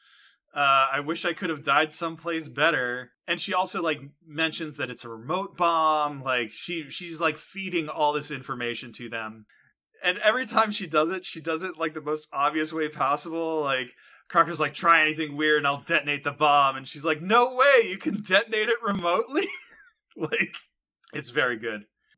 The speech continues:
Uh, S-, I think Stabler, uh, uh, starts to get, or Stablos, <laughs> not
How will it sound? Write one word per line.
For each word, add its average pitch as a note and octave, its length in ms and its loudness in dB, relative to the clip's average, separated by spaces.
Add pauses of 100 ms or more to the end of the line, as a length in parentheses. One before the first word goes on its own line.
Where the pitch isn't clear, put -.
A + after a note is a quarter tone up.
(180)
Uh, B2 180 -2
S-, - 460 -10
I B2+ 100 -10
think G#3 180 -10
Stabler, F#3+ 560 -2 (100)
uh, F3 380 -2 (120)
uh, D3 240 -4 (100)
starts F3 400 -6
to E3+ 100 -6
get, F3 260 -8
or C#3 80 -6
Stablos, A#2 680 -6
<laughs> - 40 -20
not - 100 -20